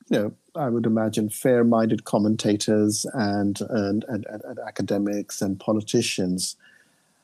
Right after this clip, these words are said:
doing somersaults to distinguish what is happening in the Ukraine from what has been happening in the rest of the world,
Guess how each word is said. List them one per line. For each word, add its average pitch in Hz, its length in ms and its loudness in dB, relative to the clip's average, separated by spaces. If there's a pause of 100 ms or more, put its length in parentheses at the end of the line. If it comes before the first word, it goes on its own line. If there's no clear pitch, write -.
(1120)
doing 139 260 8
somersaults 143 1120 4 (880)
to - 100 -2
distinguish 135 1040 4 (320)
what 135 200 6
is 135 160 4
happening 139 380 4
in 131 80 4
the 127 80 4
Ukraine 117 680 4
from 117 240 0
what 120 160 2 (260)
has 127 180 0
been 120 180 2
happening 120 580 2
in 120 160 4
the 117 80 6
rest 120 220 2
of 113 60 4
the 113 80 6
world, 113 460 4